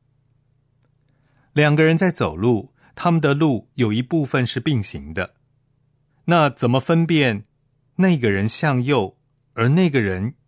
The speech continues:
要向左呢？就在他们来到转折点的时候。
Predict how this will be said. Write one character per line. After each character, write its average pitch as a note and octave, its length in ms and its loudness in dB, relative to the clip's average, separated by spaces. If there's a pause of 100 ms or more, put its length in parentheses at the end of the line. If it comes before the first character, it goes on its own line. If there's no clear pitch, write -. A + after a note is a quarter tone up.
(100)
要 D#3 140 0
向 D#3+ 260 0
左 D2 340 -10
呢？ G2 240 -8 (1400)
就 C#3+ 200 2
在 B2 180 0
他 - 140 -4
们 A#2 140 0
来 G2 200 -2
到 G2+ 340 -2 (140)
转 G2 420 0
折 G2+ 280 -4
点 F2 240 -6
的 D2 100 -14
时 - 180 -12
候。 - 300 -12